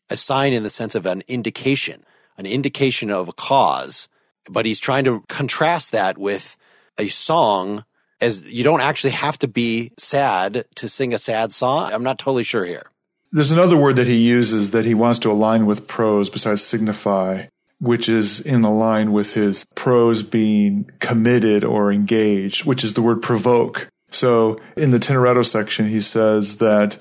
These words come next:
Speaker 2: the yellow rift in the sky is not chosen to signify anguish or to provoke it. It is anguish and yellow sky at the same time.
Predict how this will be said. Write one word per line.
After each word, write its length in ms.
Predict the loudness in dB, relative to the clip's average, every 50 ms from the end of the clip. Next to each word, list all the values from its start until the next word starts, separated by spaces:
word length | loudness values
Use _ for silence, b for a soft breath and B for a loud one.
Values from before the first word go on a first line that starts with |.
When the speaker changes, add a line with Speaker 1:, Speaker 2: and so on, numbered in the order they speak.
| B B -2
Speaker 2:
the 100 | 2 2
yellow 260 | 4 4 4 4 4
rift 240 | 4 4 2 2 0
in 80 | 0
the 60 | 0
sky 760 | 0 -2 -2 0 0 2 4 4 4 4 4 2 2 2 0 -2 B B B B B B B
is 200 | -2 -2 0 0
not 220 | 2 2 0 0 0
chosen 380 | 0 2 2 2 2 2 2 0
to 80 | 0 0
signify 640 | -2 0 0 0 2 2 0 2 2 2 2 2
anguish 460 | 2 2 2 2 2 2 0 0 -2 -2 0
or 220 | 2 2 2 2
to 120 | 2 0 -2
provoke 460 | -2 0 2 2 2 2 2 0 -2
it. 240 | -6 -8 -10 -16 -20 _ _ _ _ _ 0
It 80 | 2 2
is 180 | 2 2 2
anguish 560 | 2 2 4 4 4 4 4 4 2 2 0
and 100 | 0 2
yellow 200 | 2 4 4 2
sky 240 | 0 0 0 0 0 0
at 60 | -2
the 60 | -4
same 260 | -4 -2 -2 -2 -2 -2
time. 380 | -2 0 0 0 0 0 -4